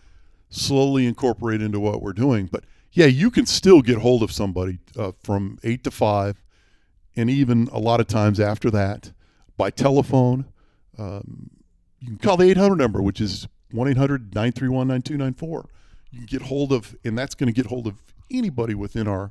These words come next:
association. Uh, you can also go to our website, which is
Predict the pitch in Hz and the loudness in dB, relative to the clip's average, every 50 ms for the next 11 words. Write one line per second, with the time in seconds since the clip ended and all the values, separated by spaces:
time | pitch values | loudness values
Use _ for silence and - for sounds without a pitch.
0 | - _ - 110 - - 117 104 - - - 104 104 104 - - 101 92 _ _ | -14 _ -14 -12 -6 -4 -4 -4 -4 -4 -4 -2 -2 -4 -4 -8 -12 -14 _ _
1 | _ - _ _ _ _ _ _ - 117 117 131 123 127 131 131 139 135 - 156 | _ -20 _ _ _ _ _ _ 0 2 2 6 6 8 8 8 6 6 6 6
2 | 143 139 147 143 151 - _ _ _ _ _ - 135 156 156 156 156 160 196 247 | 6 6 6 4 0 -4 _ _ _ _ _ 6 8 8 10 8 8 6 6 4
3 | - - 143 101 - - _ _ - 156 - - - 311 254 - | 2 -2 -4 -6 -6 -14 _ _ 2 2 2 8 8 8 8 8